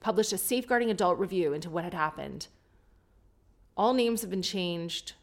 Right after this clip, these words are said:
but they know it's about Megan. Oh my God. The review does not suggest that fabricated or induced illness caused Megan's death. I mean, and this podcast isn't suggesting that. Like, I don't,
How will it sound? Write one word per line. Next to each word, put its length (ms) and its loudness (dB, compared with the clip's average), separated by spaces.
but 140 -8
they 80 -2
know 220 0
it's 160 -4
about 280 -4
Megan. 580 -8
Oh 40 -14
my 260 -18
God. 440 -20
The 100 -2
review 260 2
does 140 -4
not 240 4
suggest 840 0
that 180 0
fabricated 680 0
or 140 -2
induced 340 -6
illness 320 -6
caused 300 -2
Megan's 320 -6
death. 520 -2
I 100 -8
mean, 480 -12
and 200 4
this 160 6
podcast 500 -2
isn't 220 -6
suggesting 500 -6
that. 180 -6
Like, 240 -8
I 140 6
don't, 300 0